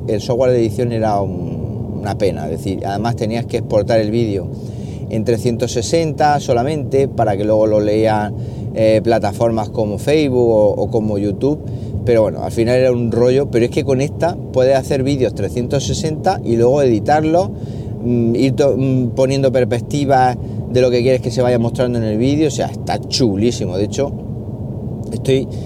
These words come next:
yo digo, muy tentado a pillarla por ese precio y hacer una serie de vídeos en el canal de YouTube, porque seguramente que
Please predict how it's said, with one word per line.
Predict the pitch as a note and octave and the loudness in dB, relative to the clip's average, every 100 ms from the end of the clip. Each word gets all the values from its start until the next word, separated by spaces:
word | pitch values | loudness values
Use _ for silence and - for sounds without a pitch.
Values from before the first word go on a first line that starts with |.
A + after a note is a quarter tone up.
| - | -4
yo | B2+ | 2
digo, | B2+ C3+ B2 | 2 2 2
muy | B2+ | 2
tentado | C3 A#2 B2+ B2 | 2 0 2 2
a | A2 G2 | 4 2
pillarla | A2 A2 B2 G#2+ | 2 2 4 2
por | G2 | 0
ese | G#2 A2+ | 0 0
precio | A2+ A2+ C#3+ D#3+ - - - - | 0 0 -2 -4 -6 -10 -8 -2
y | A2 | 0
hacer | A2 A#2+ A#2 | 2 2 0
una | A#2 A2+ G#2+ G#2 G#2 G2+ | 0 0 0 -2 -4 -4
serie | - A#2 A#2 | -2 0 2
de | G#2 | 2
vídeos | G2+ G#2 A2+ | 0 0 2
en | G2 | 2
el | F#2 | 0
canal | E2 F2+ G2+ | 0 0 0
de | G2+ | 0
YouTube, | G2 G#2 A#2+ - - - - A2 | -2 -2 -4 -4 -10 -10 -8 -4
porque | G#2 A2 | 0 0
seguramente | - G2 F#2+ F#2+ F#2+ G2+ | -2 -2 -2 -2 -4 -4
que | F#2 F#2 F2 E2+ D2 - | -2 -2 0 -2 -4 -8